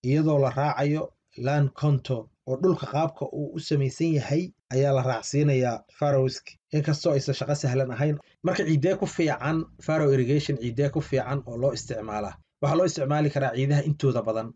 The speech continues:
Laakiin sida basin irrigation oo kale, ciid bacaadku kuma fiicna. Maxaa yeelay, ciiddii si dhaqso ah ayay biyihii ku laqaysaa oo hoos hore ka aadaysaa. Sababtaas darteed ayay si ciidda bacaadka ah aysan ugu fiicnayn, oo markii biyihii aad dhinac u soo furto,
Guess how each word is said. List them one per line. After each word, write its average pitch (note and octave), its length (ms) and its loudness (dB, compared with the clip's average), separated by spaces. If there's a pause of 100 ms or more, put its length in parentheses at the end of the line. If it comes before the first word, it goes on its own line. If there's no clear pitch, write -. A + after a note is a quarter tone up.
(140)
Laakiin D3 280 2
sida F#3 220 2
basin E3 380 2
irrigation D3 480 2
oo C3 100 0
kale, D3 340 -2 (120)
ciid C3+ 200 0
bacaadku D3+ 560 -2
kuma C3+ 220 0
fiicna. A2 400 -6 (120)
Maxaa C3 260 -4
yeelay, D#3+ 480 2 (200)
ciiddii D#3 640 0
si - 160 -6
dhaqso - 400 -6
ah B2 220 -4
ayay D3 180 4
biyihii C#3+ 320 4
ku C#3+ 80 0
laqaysaa A2+ 460 -4 (180)
oo A#2+ 60 -6
hoos C3+ 300 0
hore C3 120 -2
ka C3+ 120 -4
aadaysaa. A2+ 480 -4 (160)
Sababtaas D3+ 480 -2
darteed D3 260 -4
ayay C3+ 180 -2
si C3+ 140 -8
ciidda C3 300 -4 (160)
bacaadka C3+ 480 -4
ah C3 80 -8 (320)
aysan - 220 -10
ugu C3 100 -6
fiicnayn, C3+ 460 -4
oo A#2 120 -10
markii C3+ 300 -6
biyihii C#3 240 -2
aad C3+ 120 -8
dhinac D3+ 220 -6
u C#3 60 -8
soo C#3+ 120 -4
furto, C#3+ 360 -8